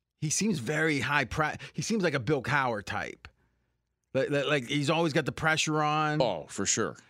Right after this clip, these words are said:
Speaker 1: That's what I'm saying. Is
Speaker 2: I mean, he's
Speaker 1: those
Speaker 2: being
Speaker 1: are the
Speaker 2: called
Speaker 1: t-
Speaker 2: a loser. Like, it, it's
Speaker 1: But those are the teams that struggle in with the pr-, I mean, Andy Reid's,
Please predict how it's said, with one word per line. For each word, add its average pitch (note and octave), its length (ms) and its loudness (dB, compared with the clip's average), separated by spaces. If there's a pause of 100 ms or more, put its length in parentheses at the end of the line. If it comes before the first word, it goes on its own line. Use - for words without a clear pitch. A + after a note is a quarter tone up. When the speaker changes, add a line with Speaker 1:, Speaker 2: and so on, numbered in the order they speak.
(140)
Speaker 1:
That's D#3 220 0
what E3 100 4
I'm C3+ 100 0
saying. F3 400 0
Is A#2+ 80 0
Speaker 2:
I A#2 60 2
mean, A#2 120 0
he's A#2+ 200 -2
Speaker 1:
those F#3+ 160 4
Speaker 2:
being B2+ 100 0
Speaker 1:
are - 40 0
the F3+ 60 2
Speaker 2:
called B2+ 140 2
Speaker 1:
t- A2+ 60 -2
Speaker 2:
a - 20 -4
loser. G#2+ 420 -2
Like, G2 160 0
it, G2+ 40 0 (160)
it's A2+ 380 -2
Speaker 1:
But D3 180 -2
those F#3 240 2
are G3+ 40 4
the E3+ 120 2
teams D#3+ 380 0
that C3+ 80 -2
struggle D3 600 0
in C#3+ 260 0
with C#3 180 0
the B2+ 80 -2
pr-, A#2 180 -6
I C#3+ 60 2
mean, D3 200 0
Andy F3 300 2
Reid's, D3+ 640 -2